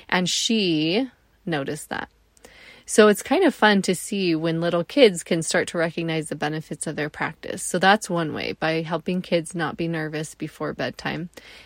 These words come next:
and not be scared if they're scared of the dark or scared of being alone, whatever it is. Another way is if kids wake up in the night and are worried about going back to sleep,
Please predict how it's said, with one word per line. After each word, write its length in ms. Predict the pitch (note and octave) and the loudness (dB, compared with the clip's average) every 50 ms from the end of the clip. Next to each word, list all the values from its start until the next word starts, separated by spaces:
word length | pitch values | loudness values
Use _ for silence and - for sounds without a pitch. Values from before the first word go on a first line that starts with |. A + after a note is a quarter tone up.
| - - | -14 -8
and 220 | - E3 D#3+ D#3+ | -4 -4 -4 -2
not 180 | D#3+ D3+ D3 - | -4 -6 -8 -8
be 80 | - D#3 | -12 -12
scared 580 | D3+ - - - - D#3 D#3 D#3 D#3 D#3+ D#3 | -12 -12 -10 -8 -6 -4 -4 -4 -4 -6 -6
if 80 | D3+ - | -10 -12
they're 120 | - - | -10 -10
scared 340 | D3+ - - D3 D3 D3 - | -10 -10 -10 -10 -10 -10 -10
of 80 | - - | -12 -14
the 60 | - | -12
dark 480 | - - D#3 D#3 D#3 D#3 D#3 D#3 - | -10 -8 -8 -6 -6 -6 -8 -8 -10
or 80 | - D#3+ | -10 -10
scared 340 | D#3+ - - - D3+ D3 C#3+ | -8 -10 -8 -8 -8 -8 -8
of 80 | - | -8
being 220 | - D3+ D3+ D#3 D#3 | -10 -10 -8 -8 -8
alone, 500 | D3+ D3+ D3+ D3 D3+ D3 D3 D3 D3+ D3 | -8 -8 -8 -6 -8 -8 -8 -8 -8 -10
whatever 340 | C#3 - - - - - C#3+ | -10 -10 -10 -10 -8 -8 -8
it 120 | C#3+ C#3 | -6 -6
is. 280 | - - - - - - _ _ _ _ _ _ _ _ _ _ _ - - - - - - - - - - - - - - | -8 -8 -8 -12 -18 -20 _ _ _ _ _ _ _ _ _ _ _ -20 -18 -18 -18 -18 -20 -20 -20 -20 -20 -20 -20 -6 0
Another 540 | G3 G3+ G3 G3 G3+ G#3+ C#4 E4 D#4+ B3+ A3 | 2 2 4 6 6 6 6 8 8 8 8
way 400 | F#3+ F#3 F#3 F3 E3+ F#3 - - | 8 6 6 6 4 4 4 2
is 180 | F#3 F#3+ F3+ | 2 2 2
if 160 | G3 F#3+ - | 0 -2 -2
kids 340 | - - G3+ F#3+ F3+ - - | 0 0 2 2 2 0 -6
wake 480 | F3+ E3+ E3 F3+ F3 F3 F3+ F#3+ - - - | -10 -10 -4 0 0 2 2 2 0 0 0
up 340 | F3+ F3 F#3 B3+ C4+ - | 2 2 2 0 0 2
in 140 | A#3 B3 A#3+ | 2 4 6
the 80 | A#3+ A#3+ | 6 6
night 400 | A3 G#3+ G3+ G#3 A3+ C#4 C#4+ - | 6 4 4 4 4 2 2 0
and 140 | - F#3+ G3 | 0 0 2
are 100 | F#3+ F3+ | 2 2
worried 240 | F3+ F#3 F#3 F#3+ F#3+ | 4 4 4 4 4
about 220 | F#3+ F#3 F3+ F3+ | 4 2 2 2
going 240 | - F#3+ F3+ F3 F3 | 0 -2 -2 0 0
back 240 | F3 E3 E3 E3+ - | 0 0 0 -2 -4
to 100 | - G3+ | -6 -6
sleep, 420 | - - - A3 A3+ A#3+ B3+ - | -4 0 2 2 2 2 0 -2